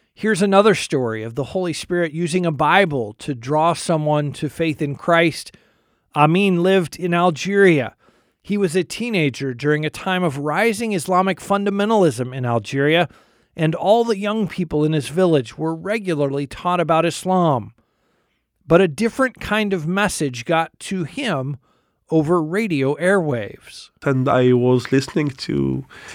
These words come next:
Speaker 2: T W R, Transworld Radio, and I have heard this, the first time, good stories about Jesus. And as a good Muslims, I write down the address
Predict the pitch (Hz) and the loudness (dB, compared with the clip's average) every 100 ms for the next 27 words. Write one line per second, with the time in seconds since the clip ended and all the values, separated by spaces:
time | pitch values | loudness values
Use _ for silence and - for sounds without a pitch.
0 | - - - 139 123 117 117 117 113 107 | -18 -4 2 4 6 6 4 4 2 0
1 | - 131 123 - 127 120 117 113 113 104 | 0 -2 -2 0 2 2 0 0 2 2
2 | 101 92 98 117 107 101 101 - - - | 0 -2 0 2 2 2 -2 -6 -16 -18
3 | - - - _ _ _ 135 127 120 107 | -20 -20 -20 _ _ _ 4 6 6 6
4 | 135 110 127 127 120 117 135 - - - | 4 4 6 6 6 4 -2 -4 -4 -4
5 | - - - - 156 - - 131 127 113 | -8 -12 -6 2 4 2 -2 -2 0 -2
6 | 107 - - - - _ 160 131 190 226 | -4 -8 -18 -20 -20 _ -8 0 2 2
7 | - - 185 190 131 123 123 117 - 135 | -2 -2 0 0 -2 -4 -6 -6 -4 -4
8 | 135 113 - 143 123 113 107 117 - - | -4 -8 -8 -4 -2 -2 -4 -6 -12 -18
9 | - - - 147 143 127 175 180 196 - | -18 -20 -2 0 2 4 4 6 2 2
10 | 165 151 - 139 123 135 156 143 151 139 | 0 0 2 2 2 0 -2 4 4 6
11 | 143 143 139 139 135 143 143 143 - | 4 4 4 4 4 4 0 -2 -8